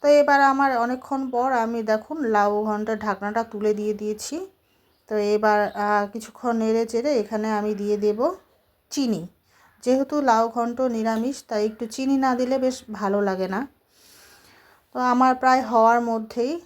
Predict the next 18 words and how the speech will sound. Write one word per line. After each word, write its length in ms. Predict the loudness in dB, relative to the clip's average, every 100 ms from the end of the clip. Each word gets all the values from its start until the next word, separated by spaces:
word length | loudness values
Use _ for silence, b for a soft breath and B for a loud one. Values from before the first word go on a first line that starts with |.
| _ -10
তো 80 | -6
এখানে 560 | -4 -4 -2 0 0
যে 100 | 0
এই 320 | -2 -2 -2
যে 260 | 0 0 -2 -4
ভাজা 380 | 0 2 2
জিরের 380 | 2 0 2 2
গুঁড়োটা 420 | 2 0 2 2
যে 140 | 2 2
আমি, 200 | 2 0 -6 _ _ -8 -4
আহ, 500 | 0 0 0 -2 -2
গুঁড়ো 200 | 0 0
করে 240 | 2 2
রেখেছিলাম, 680 | 0 -2 -6 -2 0 -2 -4 b b b b
এখান 420 | -8 -6 0 2 4
থেকে 440 | 2 2 -2 -2 -4 _
আমি 340 | -6 -4 -4 -6 -10
কিছুটা 580 | -14 -12 -10 -2 -2